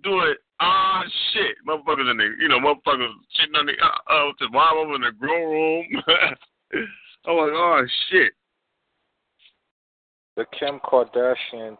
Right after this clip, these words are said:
Speaker 2: T-Mobile commercial, to me, what I seen, even every time that commercial come on, it's like she's broadcasting for you to get a T-Mobile phone and service so you can look up her ass.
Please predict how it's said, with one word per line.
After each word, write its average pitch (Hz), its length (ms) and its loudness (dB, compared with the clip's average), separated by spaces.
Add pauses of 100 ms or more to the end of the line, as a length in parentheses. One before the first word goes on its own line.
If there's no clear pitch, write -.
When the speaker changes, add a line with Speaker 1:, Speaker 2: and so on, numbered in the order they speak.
(120)
Speaker 2:
T-Mobile 117 640 -4 (100)
commercial, 107 560 -10 (120)
to 107 80 -16
me, 117 320 -12
what 104 200 -8
I 117 140 2 (180)
seen, 120 340 -12 (120)
even 117 480 -10
every 107 240 -10
time 110 200 -12
that 107 160 -6
commercial 104 520 -14
come 107 180 -12
on, 104 220 -6
it's 104 160 -12
like 110 160 -2 (100)
she's 104 140 -20 (160)
broadcasting 107 880 -4 (800)
for 110 120 -4
you 110 260 -8
to 107 120 -4
get 107 280 -6
a 104 80 -4 (140)
T-Mobile 101 580 -4 (120)
phone 104 300 -4
and 95 80 -16 (100)
service 101 380 -4 (100)
so - 80 -8 (100)
you 101 160 -20
can 90 180 -8
look 98 160 -6 (100)
up 95 140 0 (200)
her 113 220 0
ass. 90 320 -10